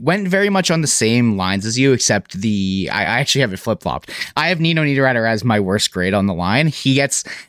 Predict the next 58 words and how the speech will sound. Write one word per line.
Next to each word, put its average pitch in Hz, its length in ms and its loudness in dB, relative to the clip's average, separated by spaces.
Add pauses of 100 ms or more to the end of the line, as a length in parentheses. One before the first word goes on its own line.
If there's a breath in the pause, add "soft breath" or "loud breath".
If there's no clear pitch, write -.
(100)
initially 170 400 2
I 175 40 2
had 175 120 2
him 180 80 2
as 165 120 2
a 165 40 2
B 156 140 0
plus, 151 240 0
but 131 140 0
I 123 60 0
figured 131 340 -2
he 139 140 0
deserves 123 320 0
an 107 80 0
A 98 100 -2
minus. 76 400 -4
He - 100 0
deserves 190 300 2
an 170 100 0
A 147 80 2
minus. 117 340 0 (380 loud breath)
I 160 180 0
think 170 280 -2
that 151 100 2
he 135 300 2
has 131 180 -2
been 117 220 0
so 117 280 2
instrumental 110 560 0
in 95 220 0
allowing 101 540 -2
that, 98 240 -2 (320 loud breath)
uh, 104 260 -2
third 120 340 -2
line 107 220 0
to - 120 -4
actually 101 340 -4
technically 98 480 -4
be 90 100 -4
used 95 380 -2
as 92 120 -2
a 90 40 -8
second 90 320 -4
line, 123 180 2
'cause 92 300 -4
r-, 113 160 -4
let, 139 260 -2 (220 loud breath)
we 180 140 2
all 233 160 0
say 214 200 0
it's 196 140 -2
the 185 60 -8
third 160 240 0
line, 143 180 0
it's - 160 -2
the 131 60 -8
second - 380 -6
line. - 120 -18